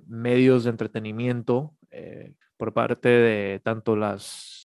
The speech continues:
ah, las compañías de entretenimiento, las compañías, eh, de comunicación y, y los mismos consumidores de, de contenido. Y entre tanto, am, recalcaron por ahí,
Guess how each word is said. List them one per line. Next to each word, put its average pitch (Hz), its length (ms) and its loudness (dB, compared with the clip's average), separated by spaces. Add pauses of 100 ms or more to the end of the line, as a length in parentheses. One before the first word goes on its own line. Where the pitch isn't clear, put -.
ah, 95 840 -8
las 113 220 -8
compañías 117 460 2
de 131 60 2
entretenimiento, 127 840 0
las 131 140 2
compañías, 110 840 -8
eh, 104 300 -4
de 110 100 -6
comunicación 135 920 2
y, 113 300 -4
y 117 120 -6
los 110 160 0
mismos 127 320 0
consumidores 127 920 0
de, 107 340 -8
de 113 140 -10
contenido. 131 680 -4 (280)
Y 180 600 6
entre 143 340 2
tanto, 165 760 2
am, 127 540 -4
recalcaron 123 720 0
por 135 140 4
ahí, 127 560 2